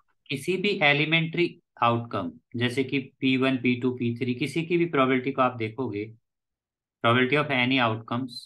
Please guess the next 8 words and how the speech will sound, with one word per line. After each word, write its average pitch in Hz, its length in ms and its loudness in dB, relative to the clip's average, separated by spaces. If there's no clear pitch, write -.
probability 131 340 2
हमेशा 135 420 2
आपकी 131 240 0
zero 127 320 2
is 120 220 -2
less 113 260 -4
than 117 300 -2
one, 127 160 -2